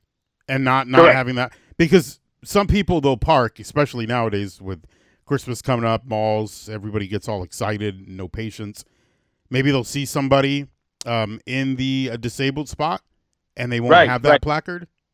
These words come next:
Speaker 2: Right, right, exactly. They, they don't, they might not have the placard, but if they do have the, uh, plate,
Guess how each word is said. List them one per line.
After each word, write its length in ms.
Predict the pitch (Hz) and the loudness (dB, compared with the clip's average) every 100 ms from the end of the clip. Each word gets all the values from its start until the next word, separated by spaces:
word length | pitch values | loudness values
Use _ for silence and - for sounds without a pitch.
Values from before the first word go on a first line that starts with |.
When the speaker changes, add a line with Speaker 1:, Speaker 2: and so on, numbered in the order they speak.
| _ _ _ | _ _ _
Speaker 2:
Right, 220 | 175 147 - | 4 4 2
right, 220 | 139 110 - | -4 -4 -8
exactly. 420 | 127 120 143 120 | -4 0 0 -2
They, 120 | 117 | -12
they 200 | 127 135 | -8 -4
don't, 160 | 147 151 | -2 -4
they 80 | 139 | -4
might 200 | 156 175 | -4 -2
not 120 | 175 | -2
have 140 | 175 | -2
the 80 | 165 | -4
placard, 400 | - 202 196 147 | -2 -2 -2 -6
but 100 | 131 | -6
if 140 | 123 - | -8 -8
they 120 | 127 | -10
do 240 | - 175 | -8 -8
have 420 | 147 160 151 143 _ _ _ _ _ - | 2 6 6 4 _ _ _ _ _ -8
the, 400 | 127 123 120 107 | -6 -4 -6 -2
uh, 260 | 123 117 107 | 4 4 4
plate, 520 | - - 190 127 - | 2 2 4 4 -2